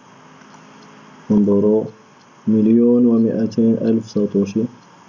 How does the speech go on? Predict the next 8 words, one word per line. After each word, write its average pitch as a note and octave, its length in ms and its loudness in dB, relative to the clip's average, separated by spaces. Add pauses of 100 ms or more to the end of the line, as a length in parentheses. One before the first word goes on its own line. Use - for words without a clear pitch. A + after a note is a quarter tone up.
سوف A#2 260 -4
نرى A2 300 0
كم A2 160 -4
تساوي، G#2+ 580 -2 (2750)
صفر G#2+ 340 -6
فاصلة A2 640 -8
صفر A2 480 -8 (800)
ومائتين A2 720 -2